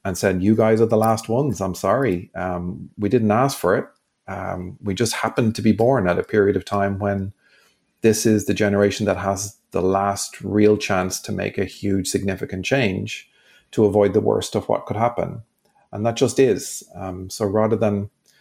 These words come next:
judging or <laughs> preaching or being critical of each other about it, let's just get on with it.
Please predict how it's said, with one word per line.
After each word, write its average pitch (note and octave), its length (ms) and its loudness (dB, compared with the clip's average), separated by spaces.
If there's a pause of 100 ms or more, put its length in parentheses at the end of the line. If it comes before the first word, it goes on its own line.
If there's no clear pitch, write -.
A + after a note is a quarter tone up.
(160)
judging G#2+ 380 2
or F#2 120 0
<laughs> - 120 -8
preaching A2 460 2
or F2+ 240 2
being F#2 240 -4
critical A#2 400 2
of G2 100 2
each G2 160 -2
other G2 220 0
about F#2+ 240 2
it, F#2+ 180 0 (720)
let's G2+ 180 -8
just - 160 -4
get A#2+ 100 4
on D#3+ 200 4
with C3+ 120 4
it. - 220 -6